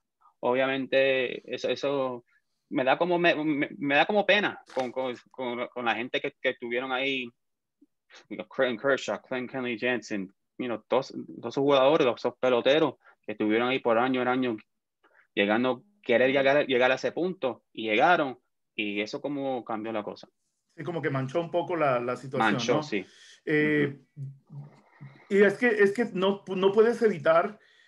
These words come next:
Speaker 2: eh, como persona pensar, "Hombre, Justin también trabajó muy duro por esto, lleva
Speaker 1: Ujú.
Speaker 2: muchos años", pero al mismo tiempo estamos viviendo en la mitad de una pandemia. No sabes de qué manera esto va a afectar a todas las personas que están involucradas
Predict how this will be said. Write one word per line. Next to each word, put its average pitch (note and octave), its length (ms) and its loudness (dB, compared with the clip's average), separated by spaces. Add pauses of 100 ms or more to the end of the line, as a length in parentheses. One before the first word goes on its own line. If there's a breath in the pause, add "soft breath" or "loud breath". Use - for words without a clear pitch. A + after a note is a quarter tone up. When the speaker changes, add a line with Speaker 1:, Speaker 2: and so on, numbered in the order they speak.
(280 soft breath)
Speaker 2:
eh, D3 240 2
como D3+ 240 -2
persona E3 760 0
pensar, D#3+ 800 2
"Hombre, D#3 640 0
Justin D#3 340 -2
también C#3 280 -2
trabajó C#3 320 -2
muy D3+ 260 -2
duro D#3 320 0
por B2+ 160 -2
esto, F3 380 0
lleva C3 220 0
Speaker 1:
Ujú. C#3+ 80 -4
Speaker 2:
muchos D3 280 -6
años", F3+ 360 -2 (340 soft breath)
pero C#3+ 160 2
al C3 80 0
mismo C3+ 280 -2
tiempo F3+ 320 0
estamos D3 380 -4
viviendo C#3+ 300 -2
en D#3 60 -4
la D#3 60 -2
mitad C3+ 280 -2
de C#3 40 -2
una D3 220 -4
pandemia. C3+ 680 -4 (380 soft breath)
No C3+ 320 0
sabes G3+ 360 2
de E3 100 -4
qué D#3+ 100 -8
manera D3 400 2
esto C#3+ 240 -2
va C#3 80 0
a - 20 -2
afectar C#3 360 -2
a C3+ 200 -2
todas C#3 220 0
las C#3 220 -4
personas C3+ 360 -8
que C#3+ 60 -14
están C3 220 -8
involucradas C#3+ 600 -2